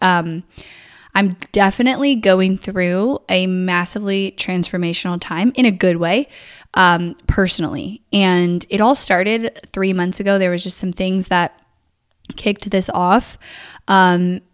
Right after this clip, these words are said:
and the best way for me to summarize what happened and what I'm doing, and I feel like I'm not the only one in this place, but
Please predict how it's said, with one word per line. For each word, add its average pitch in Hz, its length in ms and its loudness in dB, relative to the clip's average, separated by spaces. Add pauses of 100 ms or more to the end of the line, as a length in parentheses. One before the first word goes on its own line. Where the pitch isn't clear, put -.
(220)
and 220 100 4
the 214 60 4
best 302 280 2
way 254 280 2
for 214 240 -4
me 196 260 -2
to 190 800 -2 (460)
summarize 196 720 0
what 185 340 -2
happened 220 440 -2
and 202 140 0
what 185 140 -2
I'm 175 180 -2
doing, 185 400 -2
and 208 100 -4
I 202 120 -2
feel - 180 -10
like 302 160 -10
I'm 302 100 -6
not 269 180 -6
the 220 120 -6
only 220 260 -2
one 254 220 0
in 254 100 0
this 262 160 -4
place, 269 360 -6
but 185 340 0